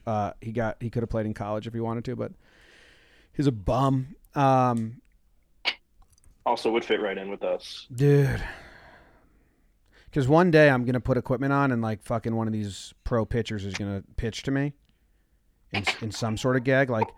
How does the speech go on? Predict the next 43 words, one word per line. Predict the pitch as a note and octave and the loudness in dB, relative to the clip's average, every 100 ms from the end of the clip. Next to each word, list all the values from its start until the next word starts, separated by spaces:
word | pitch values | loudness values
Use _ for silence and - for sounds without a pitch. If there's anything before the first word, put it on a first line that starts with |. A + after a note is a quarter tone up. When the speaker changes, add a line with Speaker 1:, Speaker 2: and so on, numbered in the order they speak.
| - - - | -8 -6 -6
Speaker 1:
I | |
keep | B2 D#3+ | 2 2
thinking, | - C#3+ C3+ | 4 2 4
like, | A#2+ G#2 | 0 0
Billy | C3 C3 | 0 0
Crystal | - B2+ - A#2 | 0 -2 -2 -4
played | B2 A2 | -2 -2
in | A2 | -2
a | |
spring | - - A2+ | -4 -4 -4
training | - A#2 A2+ | -4 -4 -2
game | G#2 G2+ G2+ | -4 -4 -6
and, | |
like, | G2+ G2 - _ _ _ _ _ _ _ _ _ _ _ _ | -6 -8 -12 _ _ _ _ _ _ _ _ _ _ _ _
I | G#2+ | -2
don't | B2 | -2
know, | G2+ G2 G2 - _ _ _ _ _ | -2 -4 -6 -10 _ _ _ _ _
not | B2 A#2 | -2 -2
to | A#2 | -2
get | A2 | -2
ahead | G#2+ A#2 | 0 0
of | |
myself, | A2 G2 G#2 G2 | 0 -2 -4 -2
but | G2+ | -2
I'm | G#2 G2+ | -4 -4
somewhat | - G#2+ A2 | -2 -2 -2
on | G#2 G2+ | -2 -4
that | G2+ | -8
trajectory. | - G2 G2 G2+ G2+ F#2 - _ _ _ _ - | -8 -8 -6 -6 -8 -8 -10 _ _ _ _ -10
If | G#2+ | -6
I'm, | G#2 G2+ | -4 -2
like, | G2 G2 - | -4 -6 -2
when | A#2+ | 2
I'm | A#2 | 4
Speaker 2:
Well | A2+ | 2
Speaker 1:
sixty | - - G#2+ - G2 F#2+ | 0 -6 -8 -8 -8 -8
and | - G2+ | -8 -8
still | - G#2 G2 | -6 -2 -2
a | F#2+ | -2
big | G2 F#2 | -4 -4
Yankees | G2 G2 G2+ | -6 -8 -12
fan | - F#2 | -10 -8
and, | F#2+ F#2 | -6 -8